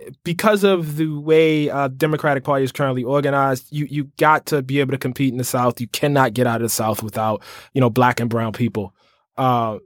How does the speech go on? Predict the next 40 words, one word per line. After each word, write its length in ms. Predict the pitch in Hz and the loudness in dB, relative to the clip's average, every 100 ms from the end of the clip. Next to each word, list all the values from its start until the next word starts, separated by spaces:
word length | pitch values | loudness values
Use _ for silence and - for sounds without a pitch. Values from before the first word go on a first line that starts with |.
| 107 | -6
that 160 | 135 127 | -4 -2
just 280 | 135 - - | -4 -6 -8
can't 420 | - 156 135 - | -8 -4 -4 -6
happen. 680 | 127 156 160 - 123 110 - | -2 2 2 0 -4 -6 -8
And 420 | 156 143 139 135 | -2 0 0 -2
the 80 | 139 | -4
kind 340 | - 190 185 | -2 2 2
of 260 | 165 143 - - | 2 0 -6 -6
energy, 720 | 160 185 156 127 131 110 101 - | 0 2 2 0 -4 -4 -10 -10
you 80 | 127 | -6
know, 80 | |
this 140 | 127 - | -6 -4
goes 160 | 131 | -6
back 160 | 123 135 | -6 -10
to 80 | - | -10
the 60 | 123 | -10
points 240 | 135 123 | -8 -6
about 180 | 127 120 113 | -4 -6 -6
i-, 40 | 131 | -8
identity 380 | 123 139 135 120 | -6 -4 -4 -6
politics, 460 | 127 107 110 101 - - - | -8 -8 -10 -14 -18 -20 -8
the 80 | 156 | -6
kind 280 | 175 190 180 | 0 2 2
of 60 | 151 | 2
energy 460 | 175 202 170 147 | 4 6 4 2
that, 240 | 135 131 117 | 0 0 -2
that, 300 | 135 127 - | -4 -4 -4
that 180 | 127 | -8
folks 400 | 123 147 139 - | -6 -4 -4 -6
get, 480 | - 139 147 151 - _ _ _ _ _ _ | -10 -2 2 2 0 _ _ _ _ _ _
you 80 | 147 | -4
know, 80 | 147 | 2
out 160 | 135 135 | 4 4
of 80 | |
that 200 | 127 120 | 2 0
w-, 220 | - - 117 | -4 -12 -6
when 200 | 156 147 | 0 2
they 100 | 135 | 0
see 240 | - 180 | 0 -2
that, 320 | 131 87 - | -2 -2 -8